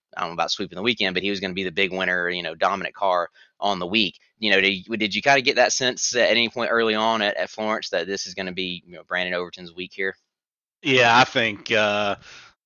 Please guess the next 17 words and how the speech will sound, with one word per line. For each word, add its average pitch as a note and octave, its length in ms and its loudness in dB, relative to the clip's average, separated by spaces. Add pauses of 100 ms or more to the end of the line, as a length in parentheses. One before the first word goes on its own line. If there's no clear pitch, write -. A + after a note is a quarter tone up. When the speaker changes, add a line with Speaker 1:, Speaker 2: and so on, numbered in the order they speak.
(220)
Speaker 2:
Saturday A#2 600 4
night, A2+ 220 2
you A2 80 -4
know, A2 100 0
we A2+ 120 2
had A2 160 0
the G#2+ 80 -4
break A#2+ 460 0
before A2 460 -4
while G#2+ 160 2
they're G#2+ 160 0
kinda G#2+ 220 -4
waiting G#2+ 280 -2
for A2 120 -14
the G#2 100 -4
T A2+ 300 -4
V G#2 200 -6